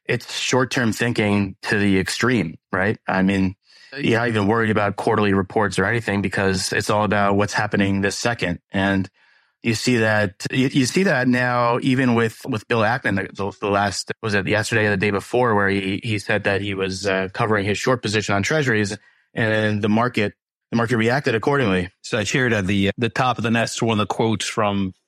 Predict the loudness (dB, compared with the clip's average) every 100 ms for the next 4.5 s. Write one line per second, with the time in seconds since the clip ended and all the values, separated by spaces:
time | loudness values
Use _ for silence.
0 | -6 -2 -2 -4 -6 -4 -2 -2 -4 -6
1 | _ -6 -2 0 0 0 2 2 2 0
2 | -2 -2 0 2 2 2 2 0 -2 0
3 | 0 0 -2 -2 -2 -2 -2 -2 -2 0
4 | 0 0 -2 -6 -12